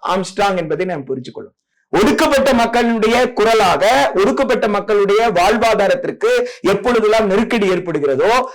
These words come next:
அந்த நெருக்கடியிலிருந்து அந்த மக்களை மீள்வதற்கான ஒரு குரலாக இருந்திருக்கிறாரே தவிர,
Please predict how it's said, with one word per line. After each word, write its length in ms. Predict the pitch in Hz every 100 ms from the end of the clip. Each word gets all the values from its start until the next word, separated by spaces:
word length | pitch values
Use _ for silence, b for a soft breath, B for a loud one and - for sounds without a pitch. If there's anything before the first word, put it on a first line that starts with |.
| B
அந்த 220 | - 208
நெருக்கடியிலிருந்து 720 | 196 233 302 320 285 240 240 277
அந்த 120 | 202
மக்களை 360 | 196 208 254
மீள்வதற்கான 840 | 208 214 277 254 214 - 190 196 254
ஒரு 200 | 220 208
குரலாக 480 | 247 269 269 254
இருந்திருக்கிறாரே 680 | 247 202 202 190 185 170 214
தவிர, 520 | 127 127 143 - -